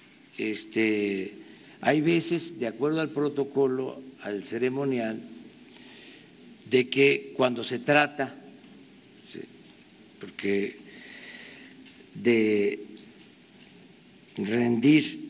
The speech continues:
mm, no honores, sí,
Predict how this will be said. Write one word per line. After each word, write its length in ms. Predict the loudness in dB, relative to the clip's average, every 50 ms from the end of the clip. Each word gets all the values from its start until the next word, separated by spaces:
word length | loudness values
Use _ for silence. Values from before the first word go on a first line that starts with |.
| -14 -16 -16 -18 -20 -20 -20 -20 -20 -20 -16
mm, 1900 | -12 -12 -10 -10 -10 -12 -12 -14 -16 -18 -20 -20 -20 -20 -20 -20 _ _ -20 -20 -20 _ _ _ _ _ _ -20 -20 -20 -20 -20 -20 -20 -18 -12 -8
no 180 | -6 -4 -4 -2
honores, 600 | -2 -2 -2 -2 -2 -4 -6 -6 -8 -10 -12 -14 -16 -20 -20 -20 -20 -20 -20 -20 -20
sí, 160 | -20 -18 -18